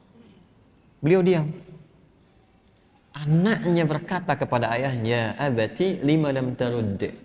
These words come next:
Atau kama qala, "Ayah, kenapa nggak dijawab?" Maksudnya nggak diklarifikasi.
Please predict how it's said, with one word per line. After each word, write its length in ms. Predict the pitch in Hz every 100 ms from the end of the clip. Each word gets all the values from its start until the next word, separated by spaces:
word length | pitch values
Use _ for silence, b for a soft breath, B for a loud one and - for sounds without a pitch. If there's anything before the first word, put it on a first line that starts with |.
| - - _
Atau 160 | 101 92
kama 240 | 92 90
qala, 320 | 87 82 - - -
"Ayah, 240 | 113 135 147 - - - - _ _ _ _ -
kenapa 400 | 151 180 185 180
nggak 280 | 165 156 151
dijawab?" 720 | 151 147 160 160 151 131 120
Maksudnya 400 | 139 139 156 180
nggak 160 | 170 143
diklarifikasi. 880 | 139 143 147 147 151 156 - -